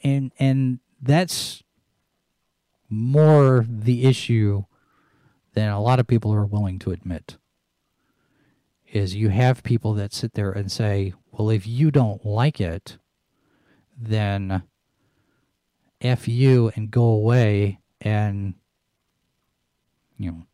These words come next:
die of cancer or something." I mean, the insults that are hurled at people who don't like what's being made, that's as much of a turnoff as anything else.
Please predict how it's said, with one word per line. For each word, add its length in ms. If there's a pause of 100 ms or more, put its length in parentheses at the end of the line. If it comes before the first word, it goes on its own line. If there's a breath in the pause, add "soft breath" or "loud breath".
(560)
die 200
of 120
cancer 460
or 60
something." 400
I 60
mean, 100
the 240
insults 680 (640)
that 140
are 140
hurled 440
at 140
people 300
who 120
don't 300
like 240
what's 200
being 300
made, 380 (1300 soft breath)
that's 340
as 260
much 240
of 80
a 60
turnoff 800 (320)
as 340
anything 320
else. 460